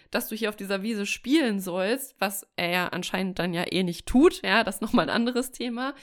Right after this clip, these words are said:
weil ich vielleicht in mir diesen Glaubenssatz oder diese Überzeugung habe, dass sich das so gehört und dass ein Hund das einfach aushalten und machen muss, dann sollte ich das abwägen und einfach das rausnehmen,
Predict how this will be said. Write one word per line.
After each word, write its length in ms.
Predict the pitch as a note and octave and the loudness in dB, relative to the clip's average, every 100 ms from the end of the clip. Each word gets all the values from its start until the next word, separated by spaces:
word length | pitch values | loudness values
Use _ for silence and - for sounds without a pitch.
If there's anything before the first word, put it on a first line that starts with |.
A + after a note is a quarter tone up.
| - - - _ | -20 -20 -20 _
weil 280 | G#3 A3 A#3+ | 4 4 2
ich 220 | C4+ C4 | -4 -4
vielleicht 400 | - A#3 A3 B3 | -2 0 0 -2
in 340 | - A#3+ B3 A#3 | -4 0 0 0
mir 260 | A3+ A#3+ | 0 0
diesen 360 | G#3 A3 G3+ G3+ | 0 -4 -4 -6
Glaubenssatz 580 | G3 A#3+ D4 A#3 G#3 G3+ | -2 0 0 -2 -4 -4
oder 160 | G3+ | -4
diese 160 | G3 G3 | -4 -4
Überzeugung 720 | F#3+ G3 - B3 C4+ A3+ G#3 | -4 -4 -2 -2 -2 -4 -6
habe, 380 | F#3+ G3+ G3 A3+ - - - | -8 -4 -4 -4 -8 -20 -4
dass 160 | A3 | -2
sich 120 | A3+ A3+ | -2 -4
das 160 | G3+ | -4
so 120 | A3+ F#3 | -4 -2
gehört 500 | F#3+ A#3 C4+ C4+ - | 0 4 4 2 -2
und 100 | F#3 | -8
dass 160 | G3+ | -8
ein 140 | F#3+ G3 | -8 -6
Hund 180 | A3+ | -6
das 100 | F#3+ | -6
einfach 400 | F#3+ F#3+ F#3 F3+ - - _ _ | -6 -8 -6 -10 -10 -20 _ _
aushalten 640 | G3+ D4 - A3 A3 A3 G#3 | 4 6 4 2 0 -4 -4
und 220 | F3+ F#3 | -4 2
machen 460 | A3+ D#4+ A3 G3+ F#3 | 2 2 -2 -2 0
muss, 380 | G3 C4+ - - - - - _ _ | 2 2 0 -14 -20 -20 -20 _ _
dann 200 | A3 A3+ | 4 6
sollte 200 | C4 C#4 | 4 2
ich 80 | B3 | -4
das 140 | A3 | -2
abwägen 880 | - C4 - G#3 G#3 G3 G#3 A#3 A#3 | -2 -2 -4 -4 -4 -4 -4 -6 -4
und 260 | A3 - | -6 -2
einfach 460 | G3 A3 - A3 - _ - | -4 -4 -4 -8 -8 _ -4
das 260 | G#3+ - - G3 | -4 -4 -14 -6
rausnehmen, 1000 | F#3+ A#3+ D4 - G3 F#3 G3 G#3 A#3+ B3+ | 2 2 2 -2 -4 -4 -4 -4 -4 -6